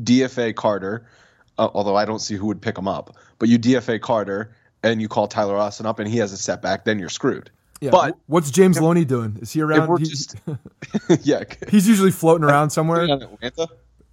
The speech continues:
Speaker 2: I have
Speaker 1: After
Speaker 2: no
Speaker 1: Fred
Speaker 2: idea.
Speaker 1: Freeman
Speaker 2: I
Speaker 1: down?
Speaker 2: legitimately don't. Uh, is he playing? I don't know.
Speaker 1: Whatever. Uh, but if we're, if we're just deciding between Tyler Austin and Chris Carter, it's an easy choice.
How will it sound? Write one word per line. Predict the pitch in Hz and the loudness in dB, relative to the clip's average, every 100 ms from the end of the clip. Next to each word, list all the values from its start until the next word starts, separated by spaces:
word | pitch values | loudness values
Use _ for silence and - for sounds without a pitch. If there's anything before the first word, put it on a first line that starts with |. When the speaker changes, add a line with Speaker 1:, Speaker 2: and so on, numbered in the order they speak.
| _ | _
Speaker 2:
I | 147 | 6
have | 180 156 | 6 6
Speaker 1:
After | 160 | 6
Speaker 2:
no | 160 | 6
Speaker 1:
Fred | 160 | 6
Speaker 2:
idea. | 165 143 | 4 2
Speaker 1:
Freeman | 135 143 | 0 0
Speaker 2:
I | |
Speaker 1:
down? | 147 | 0
Speaker 2:
legitimately | 156 147 165 160 147 139 | 2 2 2 2 2 0
don't. | 135 139 | -2 -4
Uh, | 135 | -6
is | 139 127 | -4 -6
he | 147 | -4
playing? | 143 143 160 147 | -2 -2 -2 -4
I | 131 135 | -4 -4
don't | 131 | -4
know. | 117 101 _ _ _ _ _ | -6 -10 _ _ _ _ _
Speaker 1:
Whatever. | 101 - - - _ _ - | -8 -8 -12 -16 _ _ -2
Uh, | 107 104 - | 0 0 -4
but | 135 151 - _ _ _ | 0 0 0 _ _ _
if | 165 175 | -4 -2
we're, | 196 | -4
if | 123 | -2
we're | 185 | 0
just | 180 349 - | -2 -4 -8
deciding | - 120 151 143 | -2 0 0 -4
between | 120 131 | -6 -8
Tyler | 120 127 113 | -4 -2 -2
Austin | 107 107 107 | -4 -6 -12
and | 101 | -14
Chris | 107 | -12
Carter, | - 113 98 92 | -4 -4 -4 -8
it's | - | -6
an | 110 | -4
easy | 113 98 | -4 -4
choice. | 92 87 69 - | -8 -8 -8 -10